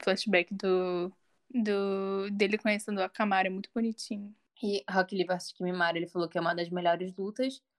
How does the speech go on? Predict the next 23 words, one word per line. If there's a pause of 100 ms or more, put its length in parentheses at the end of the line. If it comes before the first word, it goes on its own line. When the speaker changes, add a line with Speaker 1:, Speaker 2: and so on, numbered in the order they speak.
(120)
Speaker 2:
porque (220)
o
Rock
Lee
bêbado
é
muito
bom. (560)
E
ele
disse
que,
infelizmente,
Kimimaro
morreu
porque
ele
era
um
personagem
com
muito
potencial,